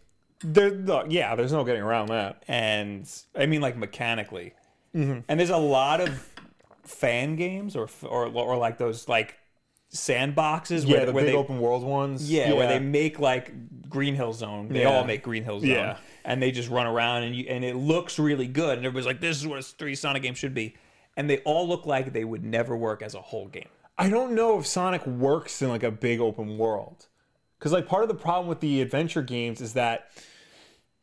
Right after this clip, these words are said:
Speaker 1: you know, you, that you're not locked to the track. You
Speaker 2: Mm-hmm.
Speaker 1: can, like, stop and, like,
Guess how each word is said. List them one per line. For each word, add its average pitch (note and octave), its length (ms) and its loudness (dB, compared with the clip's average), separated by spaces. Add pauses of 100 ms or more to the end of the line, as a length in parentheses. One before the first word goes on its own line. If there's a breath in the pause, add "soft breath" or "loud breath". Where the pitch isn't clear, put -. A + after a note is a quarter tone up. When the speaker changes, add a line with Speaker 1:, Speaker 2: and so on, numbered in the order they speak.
(120)
Speaker 1:
you D#3+ 100 4
know, C3+ 160 4
you, B2+ 160 0
that C#3+ 180 0
you're D3 140 2
not D#3+ 280 0
locked C3 840 -2
to - 100 -8
the B2+ 120 -6
track. - 720 -4 (240)
You C#3 140 0
Speaker 2:
Mm-hmm. B2+ 60 -4
Speaker 1:
can, D3+ 140 2
like, C3+ 160 0
stop D3 460 0
and, C3+ 80 -2
like, B2+ 140 2